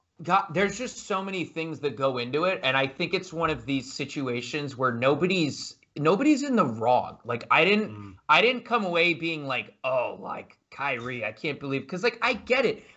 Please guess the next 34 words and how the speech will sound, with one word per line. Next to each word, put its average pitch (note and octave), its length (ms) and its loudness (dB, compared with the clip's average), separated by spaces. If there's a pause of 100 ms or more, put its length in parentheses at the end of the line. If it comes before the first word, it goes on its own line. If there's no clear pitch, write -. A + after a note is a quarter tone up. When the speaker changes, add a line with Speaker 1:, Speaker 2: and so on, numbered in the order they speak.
(120)
Speaker 1:
Honestly, D4+ 480 4
like, G#3+ 220 2
if F#3+ 160 -2
you A#3 140 -4
look A3+ 240 2
at - 120 -12
this G3 200 -4
instance, F3 500 -6
he G#3 360 -6
issues A#3 340 -4
this F3+ 260 -6
statement, F3+ 540 -2 (280)
and D#3+ 100 2
he's D#3+ 160 2
like, D#3+ 220 4
"I D3+ 100 6
don't F3 160 2
want F#3 160 0
these F#3+ 140 -8
to - 80 -14
be E3+ 100 -6
misconstrued." D#3 720 -6 (180)
What's B3+ 200 2
the D#4+ 120 -4
first C4+ 460 -2
thing B3 200 -2
that G3 140 0
happened? F3+ 420 0 (460)
They C#4+ 120 4
got E4 340 6
Speaker 2:
<laughs> - 0 -
Speaker 1:
misconstrued. C4 1000 4
<laughs> - 60 -20 (960)
Like, A#3+ 320 2